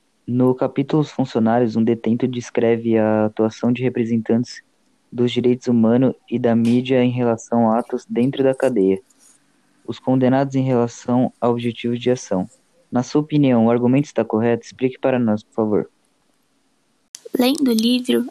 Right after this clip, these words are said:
Speaker 2: analisando tudo o que é dito e explicado ao longo do texto, eu percebi que os agentes enviados tanto dos direitos humanos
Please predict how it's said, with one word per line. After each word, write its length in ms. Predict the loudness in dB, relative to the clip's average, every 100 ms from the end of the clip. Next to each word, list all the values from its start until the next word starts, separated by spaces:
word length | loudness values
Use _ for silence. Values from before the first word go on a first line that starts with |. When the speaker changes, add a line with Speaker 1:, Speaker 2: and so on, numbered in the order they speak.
| -2
Speaker 2:
analisando 840 | 0 2 2 0 2 0 0 0
tudo 220 | -2 -2
o 40 | -2
que 140 | -4
é 100 | -4
dito 400 | -2 -4 -4 -4
e 60 | -4
explicado 580 | -4 -4 -6 -2 -2
ao 80 | 0
longo 240 | 0 0 -2
do 140 | -4
texto, 520 | -2 0 0 -2 -10 -14 _ _ _ _ _
eu 180 | -8 -8
percebi 520 | -4 -4 -2 -4 -4
que 140 | -4 -6
os 120 | -4
agentes 600 | -4 -2 -2 -4 -4 -4
enviados 580 | -4 -6 -4 -4 -4 -6
tanto 340 | -4 -4 -4
dos 200 | -4 -4
direitos 440 | -4 -6 -6 -10 -14
humanos 680 | -14 -14 -14 -14 -8 -10